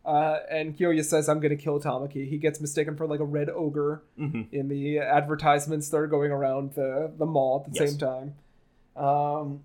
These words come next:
Speaker 1: uh, of course, Haruhi stumbles into Kyoya. "How much money do you have on you?" is the <laughs> question that's asked
Speaker 2: <laughs>
Speaker 1: initially. Um, Haruhi buys Kyoya a burger and fries. Uh,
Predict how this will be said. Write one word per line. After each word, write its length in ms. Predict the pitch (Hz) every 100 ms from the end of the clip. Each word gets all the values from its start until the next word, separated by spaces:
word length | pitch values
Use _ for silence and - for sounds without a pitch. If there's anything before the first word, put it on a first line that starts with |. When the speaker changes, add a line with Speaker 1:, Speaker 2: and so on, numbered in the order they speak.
| _
Speaker 1:
uh, 200 | 175 170 170
of 160 | 202 -
course, 320 | 262 269 262
Haruhi 420 | 220 208 208 214
stumbles 440 | - 208 202 185 180
into 200 | 180 170
Kyoya. 560 | 185 190 180 180 185 - _ -
"How 120 | 220
much 220 | 226 214
money 220 | 214 202
do 120 | 170
you 100 | 185
have 240 | 180 165 151
on 160 | 151 147
you?" 120 | 151
is 100 | -
the 60 | 190
<laughs> 100 | -
question 480 | - - - 196 -
that's 220 | 208 -
asked 520 | 180 226 202 208 -
Speaker 2:
<laughs> 80 | 208
Speaker 1:
initially. 600 | 190 180 - 202 - - - - - - - - 190 202 - 139
Um, 400 | 156 160 160 160
Haruhi 400 | 170 233 226 226
buys 340 | 185 202 202 -
Kyoya 360 | 226 202 185
a 20 | 175
burger 260 | 202 175
and 180 | 170 170
fries. 680 | 240 262 262 254 254 233 -
Uh, 380 | 156 151 143